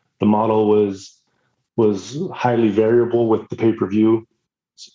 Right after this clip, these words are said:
historically. Now, from what I see outside in, is they have a guaranteed base for all of their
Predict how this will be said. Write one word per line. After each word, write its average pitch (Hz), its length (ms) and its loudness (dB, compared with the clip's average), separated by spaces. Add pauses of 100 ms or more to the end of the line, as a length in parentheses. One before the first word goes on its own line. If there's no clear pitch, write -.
historically. 147 760 0 (480)
Now, 113 520 0
from 98 480 -6
what 104 120 0
I 101 120 0
see 101 260 -2
outside 104 460 -2
in, 131 360 0 (480)
is 98 160 -4
they 110 120 2
have 107 180 -2
a 104 60 -2
guaranteed 107 540 -2
base 120 560 -2
for 98 120 -8
all 98 200 -4
of 92 60 -6
their 98 320 -4